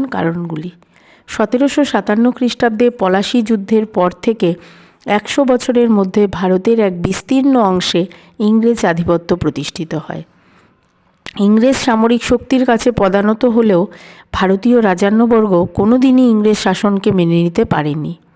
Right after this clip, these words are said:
লর্ড ডালহৌসির নগ্ন সাম্রাজ্যবাদী নীতি রাজান্যবর্গ ও প্রজাবর্গের মনে এক তীব্র ব্রিটিশ বিরোধী মনোভাব সৃষ্টি করে। সত্যবিলোপ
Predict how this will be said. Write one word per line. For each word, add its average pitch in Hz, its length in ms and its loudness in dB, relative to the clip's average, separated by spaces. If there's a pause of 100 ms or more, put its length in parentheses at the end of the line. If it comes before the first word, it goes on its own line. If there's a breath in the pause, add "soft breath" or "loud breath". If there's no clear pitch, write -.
(840 soft breath)
লর্ড 220 240 4
ডালহৌসির 214 680 2
নগ্ন 202 440 2
সাম্রাজ্যবাদী 214 840 2
নীতি 185 320 0 (520 loud breath)
রাজান্যবর্গ 214 840 2
ও 220 180 4
প্রজাবর্গের 226 720 2
মনে 208 260 2
এক 180 140 0 (100)
তীব্র 247 400 2
ব্রিটিশ 208 420 0 (100)
বিরোধী 233 380 0
মনোভাব 196 500 -2
সৃষ্টি - 460 -6
করে। 131 240 -10 (1040 soft breath)
সত্যবিলোপ 262 640 0